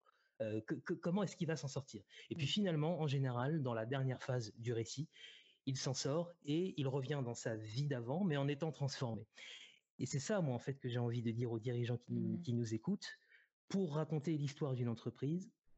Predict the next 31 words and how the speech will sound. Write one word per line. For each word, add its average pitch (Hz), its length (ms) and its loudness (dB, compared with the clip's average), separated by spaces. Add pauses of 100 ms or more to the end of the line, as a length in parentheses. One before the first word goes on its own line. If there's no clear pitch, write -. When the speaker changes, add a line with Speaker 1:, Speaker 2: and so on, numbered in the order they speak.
(120)
Speaker 1:
donc 117 180 0
on 127 60 2
peut 208 160 2
utiliser 151 460 2
ce 135 120 0
schéma 120 300 0
narratif. 113 640 -2 (640)
Speaker 2:
Si - 180 0
tu 226 140 -2
veux 214 140 6
construire 202 380 0
ton 185 140 0
récit 175 260 0
de 160 80 -2
marque 175 300 0
ou 165 60 -6
ton 156 160 -2
récit 190 280 0
de 175 60 -2
dirigeant, 170 560 0 (100)
je 202 140 -2
te 240 140 0
conseille 202 460 0
d'aller 175 280 0
consulter 175 600 -2
l'activité 175 880 -4
numéro 233 480 4
sept, 170 520 -4 (360)
euh, 165 400 -4
du 226 260 -2
e-book 208 540 -2